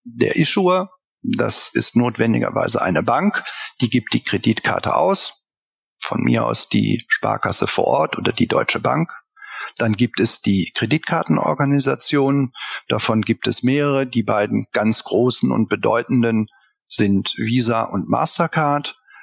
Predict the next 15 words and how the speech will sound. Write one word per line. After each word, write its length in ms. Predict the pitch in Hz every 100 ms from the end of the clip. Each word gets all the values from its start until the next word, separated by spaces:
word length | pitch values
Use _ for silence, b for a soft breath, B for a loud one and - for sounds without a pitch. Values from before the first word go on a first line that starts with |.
| B _
Und 460 | - 131 123 120 - 123
dann 180 | 120
gibt 280 | 120 127 -
es 200 | 85 -
auf 160 | 101 98
der 140 | 98
anderen 320 | 98 160 156
Seite 640 | 139 135 127 127 127 127 127 B B -
den 260 | 117 110 95
Acquirer. 760 | - 110 - 85 80 - - - _ _
Der 120 | - -
Acquirer 680 | - - 127 160 151 143 139 B -
stellt 600 | - 127 120 120 - -
die 80 | 110
Beziehung 680 | - - 147 135 131 131